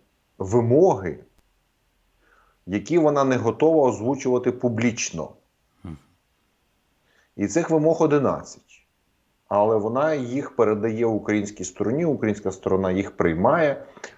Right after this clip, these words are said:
Speaker 1: а потім якимись закидонами, якимись специфічними словами, ну, пробує пояснити це і українцям, і європейцям.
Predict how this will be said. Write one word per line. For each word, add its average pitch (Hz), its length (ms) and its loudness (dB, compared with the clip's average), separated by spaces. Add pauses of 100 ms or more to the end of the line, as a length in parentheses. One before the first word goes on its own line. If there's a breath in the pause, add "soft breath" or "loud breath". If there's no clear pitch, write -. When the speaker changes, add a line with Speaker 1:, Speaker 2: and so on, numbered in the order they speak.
(140 loud breath)
Speaker 1:
а 95 160 0
потім 139 600 2
якимись 104 520 -2
закидонами, 113 960 0
якимись 101 380 -4
специфічними 107 840 -4
словами, 107 840 2 (720 soft breath)
ну, 98 160 -6
пробує 123 440 4
пояснити 104 680 -2
це - 500 -4 (580)
і 110 120 2
українцям, 113 880 2 (160)
і 101 100 -4 (260)
європейцям. 101 840 0